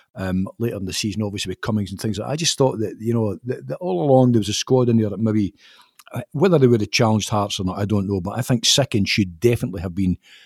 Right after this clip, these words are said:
comfortably within that squad's reach. Um, <clears throat> and it, it's, it's a pity that they're having to scrap it out. I mean,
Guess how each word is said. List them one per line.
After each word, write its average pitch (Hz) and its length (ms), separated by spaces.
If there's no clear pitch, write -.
comfortably 107 640
within 101 480
that 104 200
squad's 95 440
reach. 95 320
Um, 95 340
<clears throat> - 40
and 113 120
it, 117 180
it's, 117 260
it's - 160
a 117 40
pity 110 280
that 101 80
they're 92 80
having 101 200
to 85 40
scrap 101 340
it - 100
out. 113 120
I 185 40
mean, 196 120